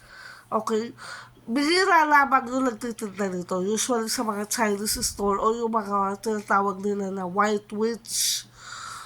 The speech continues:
Okay? O yung mga marunong, ah, gumamot ng mga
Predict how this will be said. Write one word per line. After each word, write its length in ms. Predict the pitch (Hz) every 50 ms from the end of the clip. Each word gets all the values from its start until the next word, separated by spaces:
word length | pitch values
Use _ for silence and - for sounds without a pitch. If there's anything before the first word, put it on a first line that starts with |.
| - - - - - _ _ - - - - -
Okay? 400 | 233 226 220 220 240 226 220 -
O 80 | 254 254
yung 240 | 277 277 269 254
mga 480 | 262 247 247 240 240 226 220 220 226 165
marunong, 720 | 220 226 247 269 285 294 285 262 262 247 247 254 247 240 - - - - - - - - - - - -
ah, 720 | - 240 233 226 226 220 214 214 208 208 202 202 196 196 190 190
gumamot 640 | 190 233 247 247 277 262 214 202 214 214 220 220 - -
ng 80 | 240 214
mga 280 | 214 208 202 208 208